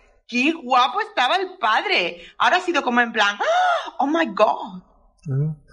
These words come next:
Speaker 2: No, no
Speaker 1: Me
Speaker 2: sabía.
Speaker 1: parece guapísimo.
Speaker 2: Que, bueno, esto es un dato,
Speaker 1: Sí.
Speaker 2: sí, que un dato que no tiene nada que ver, que luego este, este, este se negó a salir en la segunda parte, dijo, pidió muchísimo dinero, y por eso, si te das cuenta, en la segunda no aparece en ningún momento de cara. Todas las escenas que hacen de él es de espaldas.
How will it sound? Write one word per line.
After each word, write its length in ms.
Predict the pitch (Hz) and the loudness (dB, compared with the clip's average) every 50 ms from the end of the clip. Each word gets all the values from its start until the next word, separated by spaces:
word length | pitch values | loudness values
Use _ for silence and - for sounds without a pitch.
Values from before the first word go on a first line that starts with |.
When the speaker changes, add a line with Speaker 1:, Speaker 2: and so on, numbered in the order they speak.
| - - - - _ - - - _ - | -20 -20 -20 -20 _ -20 -20 -20 _ -8
Speaker 2:
No, 180 | 113 113 110 113 | -4 0 0 0
no 120 | - - | 0 0
Speaker 1:
Me 20 | 214 220 | 0 2
Speaker 2:
sabía. 60 | 208 | 4
Speaker 1:
parece 260 | 208 202 - 139 - | 4 2 2 -2 -2
guapísimo. 720 | 233 233 208 170 - 185 196 196 - - 240 233 214 208 190 - | 0 0 0 2 2 -2 -4 -4 -4 -2 -2 0 0 -2 -4 -2
Speaker 2:
Que, 240 | - 117 113 117 113 | 0 2 2 2 2
bueno, 220 | 120 147 156 120 | 0 0 0 -2
esto 160 | 101 - 120 | -2 0 -2
es 80 | 107 123 | -2 -2
un 100 | 120 117 | -2 0
dato, 220 | 120 127 123 131 - - - | 0 0 0 0 -4 -6 -12
Speaker 1:
Sí. 180 | - - 131 - | -4 -2 -2 -2
Speaker 2:
sí, 60 | - | 0
que 80 | - | 0
un 180 | 117 113 113 117 | 0 0 2 2
dato 160 | 117 117 117 117 | 2 2 4 2
que 60 | 117 | 0
no 60 | 113 | 0
tiene 120 | 107 120 113 | 0 2 0
nada 100 | 117 113 | 2 0
que 60 | 117 | 2
ver, 140 | 117 139 156 | 0 0 0
que 100 | - 127 | 0 -2
luego 260 | 113 120 127 131 135 | 0 2 2 2 2
este, 280 | 131 127 - - 117 117 | 0 -2 -6 -4 -2 -2
este, 300 | 117 - - 123 117 127 | -2 0 0 0 2 2
este 220 | 131 - - 156 147 | 0 0 -2 -2 0
se 220 | - 120 117 113 113 | 2 2 2 2 2
negó 240 | 113 107 110 120 | 0 2 4 4
a 60 | 127 123 | 4 4
salir 200 | - 131 131 131 | 2 0 0 2
en 60 | 131 | 0
la 60 | 123 | 0
segunda 280 | - 123 123 123 113 - | 0 -2 0 0 0 4
parte, 260 | - 160 160 - 107 | 4 4 4 4 -2
dijo, 260 | 104 110 107 - 117 | -2 -2 -2 -4 -4
pidió 340 | - 117 110 113 117 120 123 | -2 -2 0 2 2 2 2
muchísimo 420 | 131 131 120 - 135 135 131 127 131 | 0 -2 -2 0 -2 0 0 2 2
dinero, 400 | 135 131 139 139 143 151 - - - - - - - - - - - - - | 2 2 2 0 0 -2 -6 -8 -18 -20 -20 -20 -20 -20 -20 -20 -20 -16 -8
y 120 | - 127 | -8 -4
por 180 | - 113 113 123 | -2 0 0 0
eso, 240 | 120 - 135 127 120 | 0 0 0 0 0
si 160 | - - 113 | -2 -6 -2
te 80 | - | 0
das 140 | 120 123 - | 0 0 0
cuenta, 260 | - 139 135 127 - | 0 -2 0 0 0
en 60 | 127 123 | 0 0
la 60 | 120 | 0
segunda 500 | - - 127 139 147 143 135 135 139 139 - - - | 0 -2 0 0 0 2 2 0 0 -2 -4 -16 -10
no 100 | - 127 123 | -4 -4 -2
aparece 360 | 120 139 143 143 139 - 151 | 2 2 2 2 2 0 -2
en 60 | 135 | 0
ningún 140 | 135 135 135 | 0 2 2
momento 320 | 135 139 143 139 139 131 | 2 2 0 0 0 0
de 100 | 123 120 | -2 0
cara. 280 | 120 - 151 131 104 101 | 2 2 2 2 0 -2
Todas 260 | - 135 139 139 135 | -2 0 0 0 -2
las 80 | 147 139 | -4 -4
escenas 240 | - 151 143 135 - | -4 -2 0 0 0
que 60 | 147 | 0
hacen 200 | 135 - 139 139 | 0 0 0 0
de 60 | 147 156 | 0 0
él 80 | 139 | 0
es 140 | 101 113 - | -2 -2 0
de 80 | 131 120 | 0 0
espaldas. 540 | - - 151 131 95 82 - - - - | 2 4 2 2 2 0 -2 -4 -6 -8